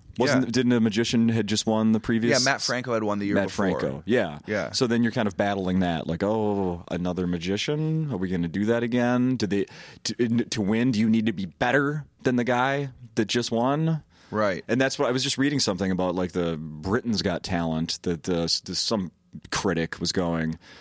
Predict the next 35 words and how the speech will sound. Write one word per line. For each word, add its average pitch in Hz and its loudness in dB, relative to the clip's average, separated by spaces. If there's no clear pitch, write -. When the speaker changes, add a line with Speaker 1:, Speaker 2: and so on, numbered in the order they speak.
Speaker 1:
he 123 0
was 123 0
saying 110 0
something 95 -4
similar, 82 -2
that, 87 -2
yeah, 143 4
they 117 0
got 117 2
all 113 0
these 110 -2
guys, 113 0
like, 92 -2
now 123 2
it's 113 -4
the 117 -4
hot 117 -4
thing, 131 -2
and 98 -4
now 104 -2
they 107 0
have 104 -2
all 107 0
these, 104 0
uh, 92 2
finalists 92 -2
that 92 -4
are 87 -2
magicians, 87 -2
but 85 -4
he's 98 -4
looking 95 -4
at 85 -2
it 80 -6
like, 80 -6